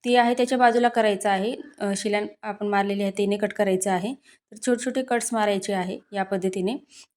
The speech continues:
आता ब्लाऊजला पलटवून घ्यायचं आहे. आता इथे बघा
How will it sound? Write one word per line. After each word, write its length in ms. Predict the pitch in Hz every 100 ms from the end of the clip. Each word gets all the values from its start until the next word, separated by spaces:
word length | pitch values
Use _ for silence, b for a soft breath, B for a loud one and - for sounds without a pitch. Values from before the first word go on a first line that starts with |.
| -
आता 160 | 214
ब्लाऊजला 480 | 226 226 220 220 277 311 -
पलटवून 360 | 226 220 220 220
घ्यायचं 320 | 226 226 185
आहे. 260 | 170 165 160 _ _ _ _ 208
आता 180 | 202
इथे 160 | 220 226
बघा 300 | 214 202